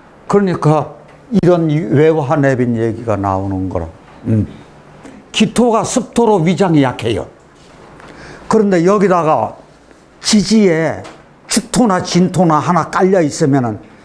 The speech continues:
거의 구십구 프로 가 위가 약하다고 봐야 돼. 거기다 을묘, 습목이 같이 껴있다? 가을, 겨울에? 그러면 또 위의 문제가, 소화기 쪽에 문제가 와요. 그 거기다가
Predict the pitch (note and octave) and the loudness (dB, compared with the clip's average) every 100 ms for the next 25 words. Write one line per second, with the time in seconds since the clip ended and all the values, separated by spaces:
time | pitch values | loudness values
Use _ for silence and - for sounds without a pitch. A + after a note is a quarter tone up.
0 | - - - - F#3+ F#3+ A3+ B3 C4 B3+ | -20 -20 -12 -4 0 2 2 2 2 -2
1 | E3+ - A3 G#3+ A3 G#3 F3+ F#3+ F#3+ D#3+ | -6 -2 -2 0 -2 -2 0 2 2 2
2 | F3 F3+ - - C#3+ D3+ C3+ B2 G2+ G2 | 0 0 -8 -8 -2 0 0 -2 -4 -6
3 | E2+ F2+ D#2+ D2 C2+ - F2 D#2 - - | -6 -8 -8 -10 -16 -16 -20 -20 -18 -20
4 | - - - - F#3+ - G#3 G3 F3+ D#3+ | -20 -20 -20 -20 -8 0 2 2 2 0
5 | E3 F3 F#3+ G3+ A3 A#3 A3+ E3 - D4+ | -2 0 2 2 2 0 0 -2 0 4
6 | D4+ D4+ C4+ B3 F#3 F3+ F3 A#3 E3+ - | 4 4 2 -2 -2 -6 -4 0 2 0
7 | - F3 F#3 - - - D#3+ E3 D3+ D#3+ | -2 -4 -4 -16 -12 -4 -2 0 2 2
8 | D#3 E3 - - F3+ G#3+ A#3 A3 A3 G#3 | 0 -2 -8 -6 0 4 4 2 -2 -4
9 | - B3 B3 B3 - - - C3+ F#3 F#3 | 0 0 0 -4 -14 -16 -4 2 4 4
10 | E3+ C#3+ C3 A2 F#2 F2+ - - - F#3 | 2 0 -4 -4 -4 -6 -12 -14 -4 0
11 | F3 D3 - B2+ A2+ G#2+ G#2+ A2 F2+ D#2+ | 0 0 -2 -2 0 0 -2 -2 -4 -8
12 | - - - - - - F#3 F3+ D#3+ G3+ | -12 -20 -20 -20 -20 -4 0 2 2 2
13 | F#3 F#3 D#3+ | 2 0 -2